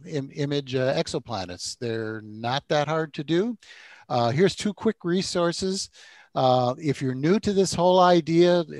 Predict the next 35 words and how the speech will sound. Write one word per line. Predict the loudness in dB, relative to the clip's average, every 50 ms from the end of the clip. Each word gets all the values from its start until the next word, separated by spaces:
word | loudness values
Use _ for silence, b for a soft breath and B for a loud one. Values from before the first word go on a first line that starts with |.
| -10 -4
excellent | 0 0 0 0 -2 -4 -4 -4 -4 -4 -4
nasa | -2 -2 0 0 -2 -2 -4 -6 -4
J | -2 -2 -2 0
P | 0 0 0
L | 0 0 0
site, | 0 0 2 2 2 0
Exoplanet | -2 -4 -6 -4 -4 -6 -6 -4 -2 -2 -2 -2 -2 -4
Watch. | -2 2 4 4 4 4 2 -2 -10 -16 -16 -16 b b b b b b b b b
Um, | -4 -2 0 0 0 0 -2 -4 -6 -6
they | 0 4 4 6
have | 6 6 4 2
a | -2
program, | -6 -2 2 4 4 4 4 4 2 2 2 2 0 -2 -4 -6 -10
uh, | -10 -6 -4 -4 -4 -4 -4
where | -6 -8 -10 -8 -6 -4 -4 -4 -4 -4
they | -2 0 0 0
have | 2 2 0 0 -2 -4 -6 -16 -16
software | -12 -8 -4 0 2 2 2 0 -2 -4 -8 -4 -2 0 0 0 0 -2 -4 b b b b b b b b
and, | -4 -2 -2 -2 -2 -4 -6 -8 -12 -12
uh, | -10 -10 -10 -10 -12 _ _ -4
take | -2 -2 -2 -2 -4
you | -6 -6
through | -6 -6 -6 -6 -4
the | -4 -4
whole | -4 -2 -2 -2 -2
thing | -2 -2 -2 -2 -2 -4 -6
and, | -8 -10 -10
and | -10 -8 -6
allow | -4 -2 0 2 4 4 4 4
you | 2 0 -2 -4
to, | -6 -8 -10 -8 -6 -6 -4 -4 -4 -4
uh, | -4 -4
look | -4 -4 -6 -4 -4
at | -4 -4
exoplanets. | -4 -4 -8 -10 -10 -8 -6 -4 -4 -4 -4 -6 -8 -10